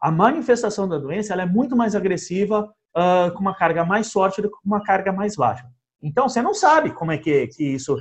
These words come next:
vai transcorrer. Você não sabe se a pessoa vai chegar perto ou não, né? Então, tem que avaliar o atendimento que é feito. Nesse primeiro momento, eu alteraria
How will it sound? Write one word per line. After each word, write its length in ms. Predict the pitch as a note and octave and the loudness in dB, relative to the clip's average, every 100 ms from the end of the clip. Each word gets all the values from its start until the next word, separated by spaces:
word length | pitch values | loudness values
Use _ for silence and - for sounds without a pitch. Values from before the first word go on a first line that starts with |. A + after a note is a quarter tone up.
| - _ _ | -6 _ _
vai 240 | D3 D3 | 2 2
transcorrer. 520 | D#3 D3+ - C#3 C#3 | 0 -4 -2 0 0
Você 120 | - D#3 | 0 -4
não 80 | |
sabe 180 | F3 G3+ | 0 2
se 60 | - | 2
a 20 | |
pessoa 240 | E3+ D#3 | -4 -4
vai 100 | D3+ | -4
chegar 240 | D3 D#3 G3 | -4 -2 -2
perto 340 | F#3+ F#3 F3+ | 0 -2 -2
ou 60 | C3 | -6
não, 180 | D3+ C3 _ _ - | -6 -10 _ _ -6
né? 240 | D3 E3+ - | -4 -4 -8
Então, 240 | C3+ F#3 G3+ | -8 -4 -2
tem 140 | A#3+ | -2
que 40 | C4+ | -2
avaliar 460 | B3+ D4 B3+ B3 | 2 2 4 4
o 140 | A#3 F3+ | 4 0
atendimento 520 | E3+ F3 D3+ D#3+ D#3 | -2 -6 -8 -10 -4
que 100 | B3 | -4
é 40 | |
feito. 300 | B3 G#3+ G#3+ _ _ _ - | 0 0 0 _ _ _ -4
Nesse 280 | C4 F4 D#4 | -2 -2 2
primeiro 360 | G#3 F#3 D#3+ | 2 2 0
momento, 460 | D3 C#3 G3 G3 - _ _ - | -2 -2 -4 -4 -12 _ _ -2
eu 160 | G3 F3+ | 4 6
alteraria 720 | B3 A3 G#3 D3+ F3+ B3+ - | 6 6 6 4 4 2 2